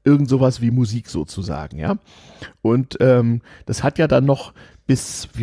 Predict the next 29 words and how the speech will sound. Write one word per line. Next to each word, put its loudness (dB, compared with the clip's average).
in -2
Deutschland, 2
glaub 2
ich, 0
bis -6
dreiundzwanzig 0
gedauert, 0
bis -4
es -8
dann 0
offizielles -4
Radio -4
gab. -6
Und 2
da 4
wurde 4
immer 4
durchgesagt 2
bei -2
den 0
Sendungen, 2
der 2
Empfang 0
ist -6
genehmigungspflichtig. 0
Also -4
man 2
musste -2
eine, 0